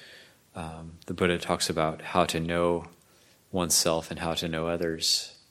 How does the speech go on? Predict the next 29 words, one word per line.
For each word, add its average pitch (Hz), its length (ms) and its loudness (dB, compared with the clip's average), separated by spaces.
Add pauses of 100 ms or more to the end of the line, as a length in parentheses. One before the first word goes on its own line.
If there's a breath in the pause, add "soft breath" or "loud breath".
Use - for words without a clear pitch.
(460)
Yeah. 98 80 -18 (1400 soft breath)
And 90 200 4
you 87 80 4
can 95 100 4
only 90 220 4
know 90 460 4 (180)
others 87 840 4 (120)
by 85 160 4
being 85 280 0
with 82 140 -4
them 82 200 -4
for - 180 -4
a 85 60 0
long 85 260 -2
time, 78 320 -8
not 80 180 -14
being, 82 240 -8 (140)
not 87 200 -6
by 82 120 -2
being 82 320 -4
with - 400 -12 (100)
them 82 160 -6
for 82 140 -6
a 82 60 -6
short - 300 0
time. 80 400 -6 (340)
And 85 340 -6 (600 loud breath)
then 90 180 2
again, 87 560 -4